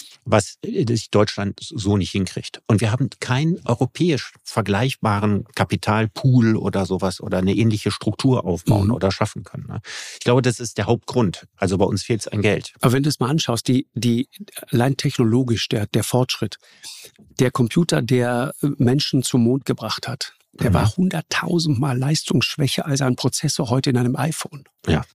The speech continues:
Speaker 2: Ein iPhone hat hunderttausendmal mehr Prozessorleistung.
Speaker 1: Ja.
Speaker 2: Das musst du dir mal vorstellen.
Speaker 1: Ja.
Speaker 2: Das ist unvorstellbar.
Speaker 1: Ja.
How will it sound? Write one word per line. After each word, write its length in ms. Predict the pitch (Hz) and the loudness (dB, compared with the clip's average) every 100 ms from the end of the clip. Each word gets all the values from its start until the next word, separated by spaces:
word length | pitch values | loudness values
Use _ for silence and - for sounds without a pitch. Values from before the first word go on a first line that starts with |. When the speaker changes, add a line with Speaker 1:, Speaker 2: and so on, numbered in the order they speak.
| _ _ _ - | _ _ _ 0
Speaker 2:
Ein 140 | 135 | 0
iPhone 420 | - 143 170 156 | 2 0 2 2
hat 240 | 135 - - | 0 -2 -2
hunderttausendmal 1000 | 190 185 160 - 151 151 - 127 143 139 | -2 -2 -4 -4 -4 -4 0 2 2 2
mehr 240 | 127 156 | 2 2
Prozessorleistung. 1000 | - 139 - 175 - 135 110 - - 143 - | -2 -2 -2 -4 -4 -4 -6 -6 -6 -6 0
Speaker 1:
Ja. 160 | 98 - | 0 0
Speaker 2:
Das 120 | - 147 | -2 0
musst 160 | - | 0
du 20 | |
dir 80 | 160 | 0
mal 120 | 113 | 0
vorstellen. 400 | 104 175 139 - | 0 -2 -2 0
Speaker 1:
Ja. 100 | 117 - | -2 -2
Speaker 2:
Das 140 | - - | -12 -2
ist 40 | |
unvorstellbar. 680 | 196 - 196 - 175 180 | 0 0 -2 0 -2 -2
Speaker 1:
Ja. 100 | 151 | -2